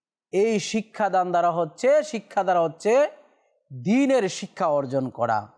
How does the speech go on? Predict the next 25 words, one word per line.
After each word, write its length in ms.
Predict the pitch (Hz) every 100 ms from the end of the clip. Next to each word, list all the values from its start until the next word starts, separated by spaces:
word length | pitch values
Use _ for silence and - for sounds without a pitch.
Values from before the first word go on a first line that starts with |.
| _ _ _ _ -
বর্তমান 520 | 139 160 175 185 175
জামানা 400 | 147 165 170 175 160
এমন 220 | 233 311
একটা 240 | 320 320 240
জামানা 420 | 165 202 226 294 311
হয়ে 220 | 240 202
গেছে, 180 | 170 160
এমন 180 | 262 302
একটা 220 | 294 262 262
সময় 360 | 247 247 330
হয়ে 200 | 294 262 226
গেছে, 300 | 196 175 160 123 _ _ _ _ -
মানুষ 160 | 226 233
দিন 200 | 175 262 233
থেকে 220 | 240 226
দূরে, 280 | 220 214 208 170 -
ধর্ম 280 | 175 233 294 311
থেকে 240 | 294 269
দূরে, 320 | 240 247 214 147 - _ _ _ _ _
কোরআন 300 | 202 254 320
থেকে 260 | 294 269 277
দূরে, 300 | 269 269 247
হাদিস 440 | 202 240 339 -
থেকে 200 | 311 269
দূরে, 440 | 262 269 240 190